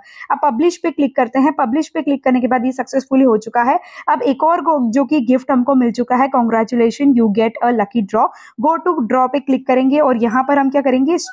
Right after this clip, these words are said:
अ, ड्रॉ पे click करेंगे, ठीक है। तो यहाँ पर ड्रॉ पे click करते हैं और यहाँ पर देखिए ये जो कि find हो रहा है, देखते हैं हमको क्या यहाँ पर से receive होता है। तो यहाँ पर पैसे भी हमको मिल सकते हैं या फिर ये gift जो कि है वो भी हमको मिल सकता है। तो अभी हमको wait करना है और यहाँ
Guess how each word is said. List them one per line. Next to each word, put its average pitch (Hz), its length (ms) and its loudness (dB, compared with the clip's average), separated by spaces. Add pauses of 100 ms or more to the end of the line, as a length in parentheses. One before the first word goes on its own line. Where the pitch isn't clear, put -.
अ, 233 40 2
ड्रॉ 233 340 0
पे 262 120 -4
click 247 260 -2
करेंगे, 240 340 0 (360)
ठीक 311 100 -6
है। 339 60 -4
तो 349 60 -2
यहाँ 294 200 2
पर 302 80 0
ड्रॉ 262 220 0
पे 285 120 -4
click 294 240 -4
करते 285 240 0
हैं 320 180 2 (300)
और 262 120 2
यहाँ 269 260 0
पर 277 140 -4
देखिए 285 260 -2
ये 262 160 4
जो 247 120 0
कि 277 140 -2
find 247 340 -2
हो 247 60 2
रहा 240 80 0
है, 247 80 0
देखते 220 300 -2
हैं 285 140 2
हमको 254 240 0
क्या 220 260 0
यहाँ 247 240 0
पर 240 100 -2
से 247 100 -2
receive 233 340 -2
होता 226 200 0
है। 262 140 2 (360)
तो 302 40 0
यहाँ 277 160 2
पर 294 120 0
पैसे 233 300 -2
भी 277 120 2
हमको 294 240 2
मिल 277 160 2
सकते 294 280 -2
हैं 294 120 2
या 247 180 2
फिर 269 180 -4
ये 262 140 2
gift 240 320 -2
जो 262 100 0
कि 254 180 -2
है 277 100 2
वो 220 180 0
भी 254 140 4
हमको 233 240 0
मिल 226 160 0
सकता 196 320 -10
है। 196 160 -6 (400)
तो 277 40 -4
अभी 254 160 2
हमको 262 280 2
wait 247 280 0
करना 269 200 0
है 285 100 2
और 262 220 0
यहाँ 277 280 0